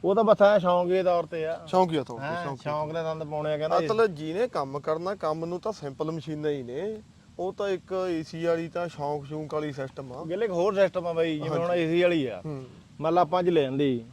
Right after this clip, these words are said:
Speaker 1: ਕੱਲ ਨੂੰ ਉਹਦੀ ਰੀਸੇਲ ਕਰਨੀ ਆ, ਰੀਸੇਲ ਪੂ-,
Speaker 2: ਰੀਸੇਲ
Speaker 1: ਪੂਰੀ
Speaker 2: ਵੈਲਿਊ ਘਟੂਗੀ ਬਾਈ,
Speaker 1: ਹੈਂ?
Speaker 2: ਘਟੂਗੀ।
Speaker 1: ਹੁਣ ਜਿਹੜੇ ਮੈਂ ਕਿਸੇ ਵੀਰ ਨੇ ਪੁਰਾਣੀ ਲੈਣੀ ਆ,
Speaker 2: ਹਾਂਜੀ।
Speaker 1: ਵੀਹ ਵਾਰ ਅਗਲਾ ਇੰਨੇ ਪੈਸੇ ਲਾਉਣੇ ਆ ਨਾ, ਬਹੁਤ ਪੁੱਛ ਗਿੱਛ ਕੇ ਪੈਸੇ
Speaker 2: ਪੈਸਾ
Speaker 1: ਲਾਉਣਾ
Speaker 2: ਬਹੁਤ।
Speaker 1: ਮਾਰਕੀਟ।
Speaker 2: ਪੈਸਾ ਬਹੁਤ।
Speaker 1: ਹਾਂ।
Speaker 2: ਪੈਸਾ ਜ਼ਿਆਦਾ ਹੈ।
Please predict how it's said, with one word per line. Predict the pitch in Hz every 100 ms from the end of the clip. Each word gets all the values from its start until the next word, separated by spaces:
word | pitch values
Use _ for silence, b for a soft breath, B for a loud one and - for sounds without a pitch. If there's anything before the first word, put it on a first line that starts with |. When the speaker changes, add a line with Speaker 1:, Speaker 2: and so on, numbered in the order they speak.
| 147
Speaker 1:
ਕੱਲ | 170
ਨੂੰ | 208
ਉਹਦੀ | 214
ਰੀਸੇਲ | 170 160 170 170
ਕਰਨੀ | 165 156 160
ਆ, | 156
ਰੀਸੇਲ | 156 151 160 165
ਪੂ-, | 151 170
Speaker 2:
ਰੀਸੇਲ | 202 202
Speaker 1:
ਪੂਰੀ | 170 170
Speaker 2:
ਵੈਲਿਊ | 151 202 214
ਘਟੂਗੀ | 151 131 117
ਬਾਈ, | 120 147
Speaker 1:
ਹੈਂ? | 185 226 -
Speaker 2:
ਘਟੂਗੀ। | 147 120 - - 143 135 143
Speaker 1:
ਹੁਣ | 143 160
ਜਿਹੜੇ | 170 202
ਮੈਂ | 185 175 175 170
ਕਿਸੇ | 147 165 170
ਵੀਰ | 151 156 160
ਨੇ | 165
ਪੁਰਾਣੀ | 160 160 165
ਲੈਣੀ | 160 147 151 156
ਆ, | 147 135 123
Speaker 2:
ਹਾਂਜੀ। | 135 131 120 -
Speaker 1:
ਵੀਹ | 123 202 226
ਵਾਰ | 214 190
ਅਗਲਾ | 180 175
ਇੰਨੇ | 170 180
ਪੈਸੇ | 175 165 160
ਲਾਉਣੇ | 156 156
ਆ | 160
ਨਾ, | 202
ਬਹੁਤ | 160 139 147 165
ਪੁੱਛ | 165 147 151
ਗਿੱਛ | 156 147
ਕੇ | 151
ਪੈਸੇ | 139 127
Speaker 2:
ਪੈਸਾ | 123
Speaker 1:
ਲਾਉਣਾ | 120 120
Speaker 2:
ਬਹੁਤ। | 117 135
Speaker 1:
ਮਾਰਕੀਟ। | 139 131 - 117
Speaker 2:
ਪੈਸਾ | 143 131 120
ਬਹੁਤ। | 117 117 - 135
Speaker 1:
ਹਾਂ। | 131 127 123
Speaker 2:
ਪੈਸਾ | 127 123 135
ਜ਼ਿਆਦਾ | 127 117 127
ਹੈ। | 151